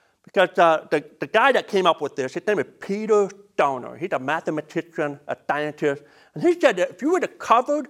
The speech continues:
the state of Texas with a hundred quadrillion silver dollars, silver dollars, he said, "You would cover the entire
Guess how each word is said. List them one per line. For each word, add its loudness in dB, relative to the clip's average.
the -2
state 0
of -4
Texas -2
with 2
a 4
hundred -2
quadrillion 2
silver 4
dollars, -2
silver 4
dollars, -2
he -6
said, -6
"You 0
would 0
cover 2
the -4
entire -2